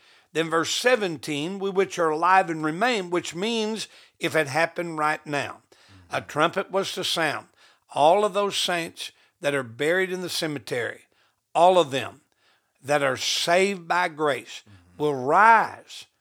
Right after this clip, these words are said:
Speaker 1: from the dead at the sound of the trumpet. Then you and I, sitting here now, alive and remain, if it happened right now, we would leave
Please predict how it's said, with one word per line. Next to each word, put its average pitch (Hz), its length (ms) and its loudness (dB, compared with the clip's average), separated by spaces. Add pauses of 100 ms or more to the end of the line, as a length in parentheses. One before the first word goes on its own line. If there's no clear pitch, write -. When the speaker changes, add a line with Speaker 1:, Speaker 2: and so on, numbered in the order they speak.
(140)
Speaker 1:
from 151 340 -4
the 139 100 -4
dead 127 640 0 (120)
at 143 200 -6
the 127 120 -8
sound 165 600 0 (140)
of 170 220 2
the 175 80 -16
trumpet. 170 600 -4 (500)
Then 123 520 -2 (520)
you 185 300 0
and 220 220 0
I, 165 460 0 (180)
sitting 180 480 -2
here 196 220 0
now, 180 360 -2 (500)
alive 151 640 4
and 202 140 -6
remain, 190 460 -2
if 139 200 -6
it 139 100 -6
happened 165 380 -2
right 170 220 -2
now, 160 320 -4 (440)
we 175 180 0
would 156 180 -2 (340)
leave 165 640 -4